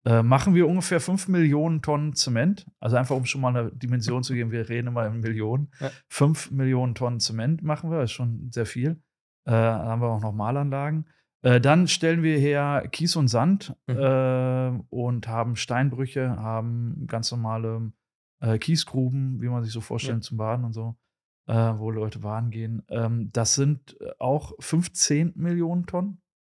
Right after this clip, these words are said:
Speaker 1: die wir da machen.
Speaker 2: Mhm.
Speaker 1: Äh, und dann haben wir noch Transportbeton.
Speaker 2: Mhm.
Speaker 1: Gut achtzig Transportbetonwerke.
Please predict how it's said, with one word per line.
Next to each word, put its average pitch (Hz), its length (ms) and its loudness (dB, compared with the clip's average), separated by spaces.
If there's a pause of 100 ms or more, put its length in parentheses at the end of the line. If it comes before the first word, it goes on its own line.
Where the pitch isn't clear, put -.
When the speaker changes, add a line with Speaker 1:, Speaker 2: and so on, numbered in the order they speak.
(160)
Speaker 1:
die 131 100 2
wir 131 80 2
da 131 80 2
machen. 175 640 -4
Speaker 2:
Mhm. 131 100 2
Speaker 1:
Äh, 123 280 4 (360)
und 123 160 4
dann 139 100 8
haben 160 120 4
wir 156 80 2
noch 151 300 -2
Transportbeton. 160 880 -2 (260)
Speaker 2:
Mhm. 131 300 -2
Speaker 1:
Gut 113 200 -4
achtzig 117 300 -6
Transportbetonwerke. 120 1120 -6